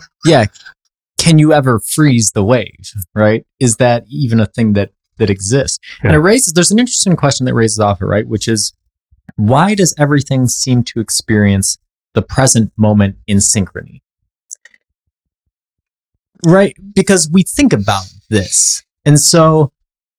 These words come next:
Speaker 1: present moment, right? We, we look through a telescope, we see back in time.
Speaker 2: Yeah,
Speaker 1: We see
Speaker 2: yeah, we were
Speaker 1: something
Speaker 2: talking
Speaker 1: as
Speaker 2: about
Speaker 1: it
Speaker 2: that the
Speaker 1: was
Speaker 2: last
Speaker 1: a
Speaker 2: time.
Speaker 1: long time ago.
Speaker 2: Yeah,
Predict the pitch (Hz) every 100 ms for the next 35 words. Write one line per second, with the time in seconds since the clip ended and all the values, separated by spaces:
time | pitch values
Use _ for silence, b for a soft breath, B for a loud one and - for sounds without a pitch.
0 | _ _ _ _ _ _ _ - - 180
1 | 151 120 92 - 120 120 135 143 131 139
2 | 160 - 160 147 - 120 107 - 110 -
3 | - 104 - 113 104 139 135 107 - 127
4 | 117 107 - 107 87 80 135 135 - 151
5 | 139 147 131 135 107 139 131 117 123 117
6 | 107 92 - 117 120 117 110 - 113 104
7 | 90 73 -